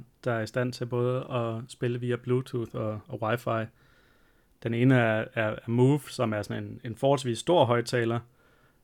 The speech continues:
Øh, og så er der Sonos Roam, som jeg sidder med her, og så er der lige kommet en, en, øh, ny udgave af Roam, der hedder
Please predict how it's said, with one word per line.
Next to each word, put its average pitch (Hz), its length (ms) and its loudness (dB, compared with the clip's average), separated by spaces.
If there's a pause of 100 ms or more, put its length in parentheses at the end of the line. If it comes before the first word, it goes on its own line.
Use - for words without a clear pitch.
(140)
Øh, 113 480 0
og 127 120 -2
så 139 100 0
er 123 200 2
der 110 140 0
Sonos 117 320 -4
Roam, 139 200 6
som 139 100 -4
jeg 123 100 -2
sidder 131 160 0
med 127 100 0
her, 143 120 2
og 135 120 -4
så 151 80 -4
er 143 40 4
der 131 80 4
lige 139 140 0
kommet 135 540 2
en, 113 240 0 (120)
en, 113 260 0
øh, 110 180 -4
ny 131 180 -4
udgave 135 440 4
af 123 80 0
Roam, 117 300 2
der 131 100 -4
hedder 117 340 0